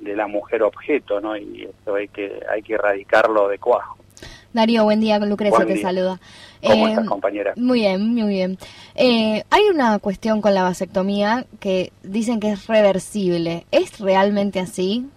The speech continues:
Speaker 2: o, o es más un mito?
Speaker 1: Sí, arrancamos por el final de la charla. Yo te la tenía pensada de otra forma, pero está bueno, está bueno dar la vuelta en la cabeza de uno.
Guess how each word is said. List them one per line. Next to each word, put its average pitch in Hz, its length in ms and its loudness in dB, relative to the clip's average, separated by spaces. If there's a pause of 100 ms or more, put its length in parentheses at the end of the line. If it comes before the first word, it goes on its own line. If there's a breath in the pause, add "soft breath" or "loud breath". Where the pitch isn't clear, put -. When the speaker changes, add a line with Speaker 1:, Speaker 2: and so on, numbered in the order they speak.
(120)
Speaker 2:
o, 165 720 0
o 175 180 -4
es 170 140 -4
más 175 200 -6
un 175 160 -2
mito? 170 380 -6 (720)
Speaker 1:
Sí, 220 340 2
arrancamos 180 460 8 (100)
por 160 200 8
el 151 180 4
final 175 380 6
de 165 100 6
la 156 160 8
charla. 113 480 6
Yo 131 80 0
te - 160 0
la 131 120 6
tenía 135 360 4
pensada - 380 4
de 143 80 6
otra 131 180 4
forma, 156 260 8
pero 120 160 8
está 131 240 8
bueno, 117 300 8
está 175 160 2
bueno 104 320 6
dar 104 160 8
la 104 140 8
vuelta 104 580 4 (560)
en 110 140 -8
la 107 120 2
cabeza 107 480 4
de 101 80 6
uno. 98 260 -2